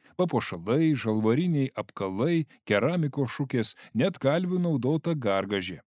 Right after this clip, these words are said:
Vienas įdomesnių radinių: ratu išsidėstę apdegę akmenys. Nežinia, gal Aukuro čia būta, o gal amžinuoju miegu koks didis žmogus kalne miega. Tik ūkio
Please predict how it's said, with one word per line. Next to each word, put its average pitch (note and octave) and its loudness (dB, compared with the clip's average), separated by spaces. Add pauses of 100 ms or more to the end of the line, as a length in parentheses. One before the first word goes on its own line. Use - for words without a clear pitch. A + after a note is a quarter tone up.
(120)
Vienas G2+ 2
įdomesnių G#2 0
radinių: F#2 -4 (320)
ratu A#2 0
išsidėstę C#3+ 0
apdegę A#2+ 0
akmenys. E2+ -8 (340)
Nežinia, D#3 -2
gal E2+ -6
Aukuro F3 2
čia D#3+ 0
būta, D3+ 0 (200)
o G#2+ 2
gal G#3 2
amžinuoju F#3 0
miegu F3+ 0
koks D#3+ -2
didis C#3 0
žmogus C3 -2
kalne D#3 0
miega. E2 -8 (480)
Tik C3 2 (140)
ūkio F3 0